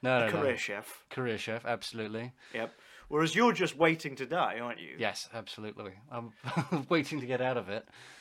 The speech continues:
Speaker 2: Uh, I tell you what, Damien, it's okay. I've got a plan. I'm gonna win the lottery,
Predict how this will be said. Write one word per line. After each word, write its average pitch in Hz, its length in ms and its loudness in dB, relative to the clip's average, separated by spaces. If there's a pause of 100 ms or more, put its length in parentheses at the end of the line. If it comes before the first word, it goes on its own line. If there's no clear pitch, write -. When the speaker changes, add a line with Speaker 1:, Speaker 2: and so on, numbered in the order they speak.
(420)
Speaker 2:
Uh, 139 120 6
I 135 40 2
tell 170 160 4
you 156 80 8
what, 139 120 6
Damien, 117 380 -2
it's 123 160 -2
okay. 113 300 -2 (580)
I've 160 160 6
got 165 100 -2
a - 40 -4
plan. 107 360 0 (100)
I'm 147 180 8
gonna 170 140 6
win 160 140 4
the 151 80 4
lottery, 127 640 0